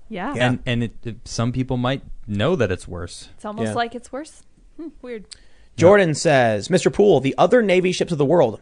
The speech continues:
Speaker 2: Iran and Russia, for example, have been doing intimidating maneuvers to U S Navy ships. With the T, uh, Theodore Roosevelt out of commission, everyone else is testing our ability to defend ourselves."
Speaker 1: Oh,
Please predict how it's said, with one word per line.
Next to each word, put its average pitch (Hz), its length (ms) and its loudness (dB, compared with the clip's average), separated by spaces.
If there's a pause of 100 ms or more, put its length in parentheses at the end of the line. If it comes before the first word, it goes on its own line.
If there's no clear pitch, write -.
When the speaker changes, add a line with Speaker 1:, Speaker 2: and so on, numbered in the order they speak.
(120)
Speaker 2:
Iran 131 320 0
and 180 100 0
Russia, 165 200 2
for - 120 0
example, 123 380 -2
have 135 160 0
been 135 220 0
doing 170 320 0
intimidating 175 500 0
maneuvers 151 420 2
to 139 100 -6
U 131 120 2
S 135 120 0
Navy 131 200 0
ships. - 400 -2 (460)
With 147 180 4
the 143 60 -2
T, 190 400 -2
uh, 135 160 2
Theodore 180 240 4
Roosevelt 156 240 4
out 135 80 4
of 127 80 -2
commission, 143 500 0
everyone 165 320 2
else 156 160 2
is 143 140 -4
testing 175 420 -2
our 147 100 4
ability 131 320 2
to 120 80 -8
defend 127 360 -2
ourselves." 110 680 -4
Speaker 1:
Oh, 214 80 -8